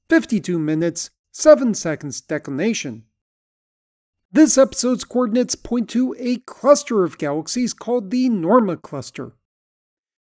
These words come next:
It would have been cool if this constellation was named after someone called Norma,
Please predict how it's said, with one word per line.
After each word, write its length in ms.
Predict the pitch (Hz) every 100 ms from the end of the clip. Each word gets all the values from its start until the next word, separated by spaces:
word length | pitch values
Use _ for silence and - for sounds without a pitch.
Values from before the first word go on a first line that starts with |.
| _ _
It 240 | 294 285 180
would 220 | 262 214
have 400 | 175 262 233 170
been 300 | 277 262 226
cool 440 | - 311 311 254
if 160 | 220 -
this 180 | 214 -
constellation 600 | 202 190 - 180 - 170
was 180 | -
named 240 | 170 180 160
after 260 | 175 -
someone 360 | 139 160 165 156
called 320 | - 151 135
Norma, 400 | 139 214 240 226